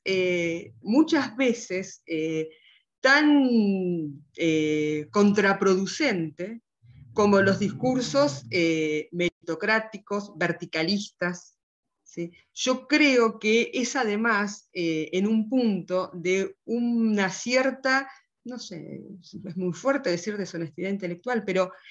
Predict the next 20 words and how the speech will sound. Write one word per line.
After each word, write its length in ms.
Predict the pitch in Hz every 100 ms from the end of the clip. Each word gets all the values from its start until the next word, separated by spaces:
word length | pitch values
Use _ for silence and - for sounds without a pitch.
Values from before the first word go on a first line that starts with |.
| - _
eh, 640 | - 202 196 196 190 185 - _ _ _ _
diría, 540 | - 226 247 311 294 254
lo 100 | 247
diría, 420 | 262 294 294 -
no 160 | 285 339
está 440 | 262 - 320 302
bueno 800 | 240 285 311 226 165 151 143 139 _ _ _ _ -
desconocer 1120 | 160 185 - 185 175 170 - 233 185 175 - _ _ -
los 260 | 175 180 151
lugares 840 | 175 170 214 196 170 175 180 _ _ _ _
que 120 | 214
ciertamente 1300 | 202 - 294 381 - 220 208 170 151 143 160 175 - _
para 480 | 160 160 160 175 - _
los 240 | 165 156 285
ámbitos 480 | 392 349 240 190
universitarios 880 | 175 160 151 156 151 160 156 147 156 -
y 120 | 156
muchos 400 | 185 277 254 202
de 80 | 160
nosotros 600 | 160 - 143 151 160